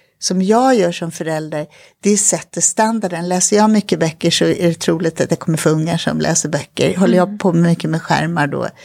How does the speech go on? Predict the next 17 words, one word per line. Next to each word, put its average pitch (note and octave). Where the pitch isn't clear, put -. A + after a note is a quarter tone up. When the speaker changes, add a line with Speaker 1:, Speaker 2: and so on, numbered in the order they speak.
Speaker 1:
sätter -
jag E3+
den D3+
standarden F#3
för -
mina E3
barn. F3+
Speaker 2:
Mm. G#3+
Speaker 1:
Plus F#3
att F3
han E3+
pratade F3+
om D#3
vad D#3+
det D#3+
betyder E3
att -